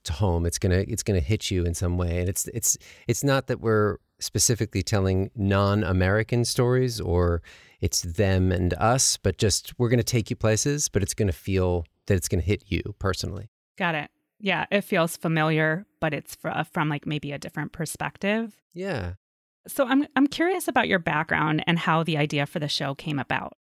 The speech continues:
Speaker 1: Sure. So, uh, well, let's see. So in terms of my radio background, so I went to salt, salt Institute for Documentary Studies. That was my, uh, first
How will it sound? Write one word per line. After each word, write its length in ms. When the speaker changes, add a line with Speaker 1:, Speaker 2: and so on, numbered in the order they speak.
Speaker 1:
Sure. 440
So, 760
uh, 560
well, 140
let's 160
see. 260
So 460
in 80
terms 240
of 320
my 120
radio 520
background, 600
so 100
I 20
went 140
to 80
salt, 480
salt 440
Institute 540
for 140
Documentary 560
Studies. 500
That 140
was 140
my, 360
uh, 300
first 560